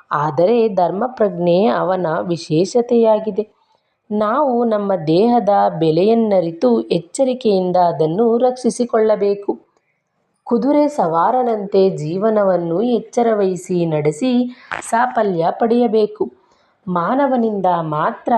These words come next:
ಭಗವಂತನ ಮಹಿಮೆ ವರ್ಣಿಸಲು ಸಾಧ್ಯವಿದೆ. ಮಾನವ ಜನ್ಮ ದೊಡ್ಡದು. ಶ್ರೀ ಬಾಬಾರಂತಹ ಸಂತರನ್ನು ಸ್ಮರಿಸುವ ಮಾನವರು ನಿಜವಾಗಿ ಧನ್ಯರೇ ಸರಿ. ಮಾನವನ ಗುರಿ ಸಾಧನೆಗೆ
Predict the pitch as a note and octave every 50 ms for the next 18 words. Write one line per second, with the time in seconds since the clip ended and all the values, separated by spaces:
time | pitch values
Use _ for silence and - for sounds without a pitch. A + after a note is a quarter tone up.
0 | G#3+ A3 A3 F#3+ F3+ D3+ D3+ D#3+ D3+ E3 G3+ A#3+ A#3+ B3 A#3+ A#3 A#3 A3 G#3 G3
1 | F#3 F3+ F#3+ G3+ G#3 G#3+ G3 G3 F#3+ F#3+ F#3+ G3+ G#3+ G#3 G3+ G3 - - D#3+ D#3
2 | G3 A#3 - B3+ A#3+ A#3 - - A3 A3 G3+ G#3+ F#3+ G3 G3 - - _ _ _
3 | _ _ _ _ - F3 E3+ E3 F#3+ B3+ C4+ D4 C#4 C4+ A3 G3 G#3+ G3+ F#3+ F3+
4 | F3 E3+ E3 F3+ A3 G#3+ G3+ G3 F#3 E3 D#3+ F3 E3 D3+ E3+ - - _ _ _
5 | _ _ _ _ _ - - - F3 A3 B3 G#3 F3 D#3 D3 D3 C3+ E3+ G3 A#3+
6 | C4 C#4 C4 B3 A#3+ B3 A3+ G#3+ G#3+ G#3 G#3 - G3 E3 E3 E3 - G3 G3 G3+
7 | G3+ G3+ G3 G3 G3 - F#3 F3+ E3+ F3 - - F#3 F3 F3 E3+ E3 D#3 D3+ D3+
8 | D#3 E3+ F3 G#3+ A#3 B3+ B3 A#3 A3+ G3+ E3+ C#3+ D#3 D#3 C#3+ E3 F3+ G#3 A3+ A#3
9 | A#3+ G3+ G3+ F#3+ F3+ F3 F3 F3 E3+ E3 G3 B3 C#4 - - - B3+ A#3+ - -
10 | - _ _ _ _ _ _ _ _ _ _ - G3 F#3 E3+ E3+ G#3 C4 C#4 C4+
11 | B3 A#3+ A3 G#3+ G3+ F#3+ E3 D3 D#3 D#3 F#3+ A3 - - G#3 F#3+ F3+ D#3+ E3+ E3
12 | E3 E3 D#3+ A3 A#3 A#3 A3 A3+